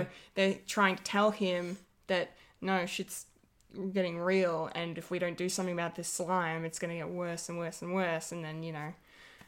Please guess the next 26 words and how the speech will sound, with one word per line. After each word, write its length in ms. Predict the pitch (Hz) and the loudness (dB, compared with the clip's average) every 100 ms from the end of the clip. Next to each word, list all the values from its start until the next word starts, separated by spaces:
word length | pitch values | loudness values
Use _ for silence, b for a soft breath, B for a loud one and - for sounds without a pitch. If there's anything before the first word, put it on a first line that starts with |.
| b - | b -8
and 120 | 175 | -4
the 40 | 170 | -2
mayor 240 | 175 185 | 0 -2
just 140 | 180 - | -2 -2
doesn't 200 | 175 175 | -2 -2
wanna 160 | 175 | -4
hear 320 | 202 220 240 | 0 4 4
it. 140 | 101 - - - _ | 2 -2 -12 -20 _
So, 220 | - 220 190 | 2 6 8
but, 320 | 208 190 - - _ | 8 4 2 -14 _
so 160 | - | 2
you 140 | 220 220 | 4 8
get 300 | 233 254 254 | 10 8 8
that, 280 | 214 - - _ - - | 2 2 -4 _ -12 0
obviously 400 | 202 190 190 190 | 2 4 2 4
they're 120 | 190 | 2
trying 300 | - 196 180 | 4 4 4
to, 220 | 175 180 196 b b | 0 -4 -6 b b
you 140 | 196 | 0
know, 240 | 185 156 185 - b b b b - | 2 0 -4 -10 b b b b -10
reinforce 760 | 190 202 185 190 - 196 190 - | 0 2 4 2 2 4 4 2
this 180 | 175 | 0
negativity 680 | 208 180 185 - 185 175 170 | 2 2 2 0 0 0 -2
about 260 | 170 165 - | -2 -2 -2
New 100 | 170 | -4
York 340 | 170 160 165 | -2 -2 -2